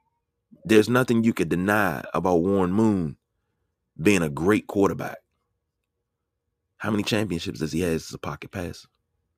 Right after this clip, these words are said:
And he had five receivers in Houston that could devastate you and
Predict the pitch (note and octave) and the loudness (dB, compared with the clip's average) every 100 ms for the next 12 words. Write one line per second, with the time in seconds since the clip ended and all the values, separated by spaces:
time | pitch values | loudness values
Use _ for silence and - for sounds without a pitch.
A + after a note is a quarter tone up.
0 | _ _ _ _ _ - F#2+ B2 A#2 A2 | _ _ _ _ _ -2 2 4 6 6
1 | G#2+ E2+ D2+ _ _ _ _ _ _ _ | 6 6 2 _ _ _ _ _ _ _
2 | _ _ _ _ _ _ _ - B2 A2+ | _ _ _ _ _ _ _ -2 2 4
3 | A#2+ G#2 - B2 A2 F2+ E2+ F#2 F#2 - | 2 0 2 2 4 2 -2 -2 -4 -4
4 | - - _ _ _ _ _ _ - E2 | -12 -20 _ _ _ _ _ _ -4 -4
5 | - D#2+ G2 F#2+ F2+ - E2+ - B1+ - | -6 -2 0 0 0 0 -2 -2 -10 -12
6 | - - F2 D#2+ | -16 -6 -6 -6